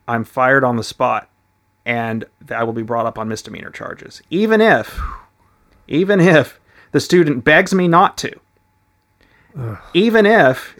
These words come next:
Speaker 1: it was something that happened to them in, like, nineteen eighty-five, and that person had actually been convicted and gone all to
Speaker 2: Oh
Speaker 1: prison and
Speaker 2: my
Speaker 1: everything.
Speaker 2: God.
Speaker 1: Yeah, so, so it, that's the rule.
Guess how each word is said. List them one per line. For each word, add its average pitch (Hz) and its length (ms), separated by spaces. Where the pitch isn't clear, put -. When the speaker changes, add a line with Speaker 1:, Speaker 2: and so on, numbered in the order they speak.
Speaker 1:
it 139 120
was 139 200
something 170 400
that 123 120
happened 143 400
to 135 60
them 127 360
in, 131 120
like, 127 180
nineteen 139 460
eighty-five, 131 760
and 131 120
that 127 120
person 139 280
had 113 100
actually 117 280
been 113 200
convicted 123 540
and 113 100
gone 117 200
all 127 120
to 127 80
Speaker 2:
Oh 147 80
Speaker 1:
prison 156 340
and 165 120
Speaker 2:
my 143 40
Speaker 1:
everything. 160 300
Speaker 2:
God. 135 580
Speaker 1:
Yeah, 135 400
so, 139 340
so 135 440
it, 123 260
that's 156 280
the 233 100
rule. 202 280